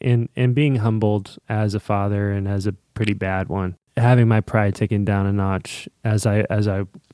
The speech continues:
worked to raise my own kids, and, uh, realizing more and more how good a, how good a job my dad did, how he was able to use sports to do that good job. And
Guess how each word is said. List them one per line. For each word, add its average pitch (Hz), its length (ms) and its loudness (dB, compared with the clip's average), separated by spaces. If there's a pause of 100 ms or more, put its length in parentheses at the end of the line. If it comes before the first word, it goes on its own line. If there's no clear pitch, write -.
(100)
worked 104 220 -2
to 101 80 -6
raise 98 260 -2
my 98 220 0
own 92 120 -2
kids, 98 600 -4
and, 104 360 0 (240)
uh, 98 200 2
realizing 110 500 0
more 110 220 2
and 107 80 0
more 104 180 -2
how 107 160 -2
good 110 180 0
a, - 300 -4
how 147 100 0
good 123 120 2
a 113 60 2
job 110 180 0
my 101 100 -4
dad 101 260 -4
did, 147 300 2 (240)
how 110 260 2
he 104 140 0
was 107 160 0
able 120 280 4
to - 140 -4
use 120 640 0 (180)
sports - 640 0
to 107 100 -6
do 110 220 2
that 120 300 2
good 123 180 0
job. 113 400 2
And 104 220 -2